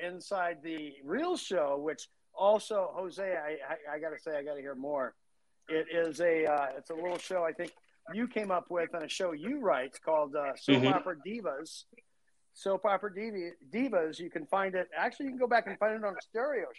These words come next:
Speaker 1: show, and you can listen to it because you actually, kinda like an old-time radio show, you, uh,
Speaker 2: Yes.
Speaker 1: tell, tell everybody about it real quick before we continue with the, uh, game.
Speaker 2: Okay, so Soap Opera Divas was, uh, it started off as a script that I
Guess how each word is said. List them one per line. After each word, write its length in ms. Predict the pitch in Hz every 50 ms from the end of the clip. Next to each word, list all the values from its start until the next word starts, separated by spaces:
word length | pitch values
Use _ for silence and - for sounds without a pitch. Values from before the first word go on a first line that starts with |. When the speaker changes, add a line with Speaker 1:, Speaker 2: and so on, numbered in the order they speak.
| -
Speaker 1:
show, 220 | - 117 110 107 110 123 - - - - _ _ _ -
and 140 | 135 143 147 165
you 80 | 208
can 200 | 196 - 208 185
listen 340 | 175 208 233 220 - 220 185
to 140 | - - 170
it 120 | 156 - -
because 380 | 147 135 - 165 156 147 123 131
you 180 | 160 202 233 233
actually, 580 | 208 196 185 - - - 180 170 160 156 143 - - _ - - -
kinda 160 | - 240 269
like 140 | 277 277 240
an 80 | 233 247
old-time 420 | 247 240 240 - 226 233 233 208 175
radio 340 | 185 226 269 254 208 170
show, 380 | 139 - - 151 127 110 113 123 _ _ _ _ _ _ _ -
you, 340 | - 180 214 254 269 262 254 240
uh, 40 | 233
Speaker 2:
Yes. 440 | 240 - - - 214 202 196 196 190 - _
Speaker 1:
tell, 200 | - 262 277 277 - _ -
tell 200 | - 285 320 330
everybody 340 | 311 285 262 220 226 214 190
about 200 | 170 156 156 143
it 80 | 127 143
real 100 | 139 123 -
quick 120 | 127 110 - - _ _ _ _ _ -
before 300 | 175 160 - 220 220 202
we 80 | 190
continue 460 | 160 - 165 - - 185 190 175 165 151
with 120 | 151 139 _ -
the, 200 | 147 135 131 123
uh, 120 | 107 92 - _ _ _ _ -
game. 220 | 165 139 113 98 - _ _ _ _ _ _ - _ _ _ _ _ _ _ _ _ _ - -
Speaker 2:
Okay, 160 | 147 139 143 -
so 160 | - 170 151
Soap 220 | 143 - 180 175 180
Opera 220 | 190 190 196 185
Divas 520 | 156 151 147 139 147 147 143 143 143 143
was, 400 | 131 131 127 127 127 123 120 - - -
uh, 140 | 113 110 110 -
it 120 | 117 120
started 300 | - - 139 139 143 139
off 220 | 139 135 135 135 -
as 120 | 127 -
a 40 | 117
script 480 | 110 - - 139 123 123 123 - - -
that 120 | 120 113
I 180 | 113 113 113